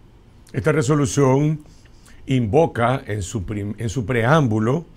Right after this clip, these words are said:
la Carta Democrática, hace un recordatorio de lo que es la Carta Democrática, de que, lo que son los compromisos de los estados, eh, con la Carta Democrática,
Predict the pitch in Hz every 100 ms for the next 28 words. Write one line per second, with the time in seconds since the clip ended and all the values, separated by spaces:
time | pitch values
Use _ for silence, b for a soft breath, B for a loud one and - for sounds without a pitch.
0 | B B B 123 104 117 117 - 147 107
1 | 87 135 147 - 107 107 98 139 127 127
2 | 101 120 104 101 - 156 143 113 120 -
3 | B B - 120 104 117 131 127 120 110
4 | 101 104 113 120 147 156 160 143 127 95
5 | 104 - 107 92 82 117 117 - 110 110
6 | 107 143 175 113 101 98 90 101 - 127
7 | 131 135 - B B B B 135 127 131
8 | 117 101 120 117 147 151 156 135 139 127
9 | 139 156 151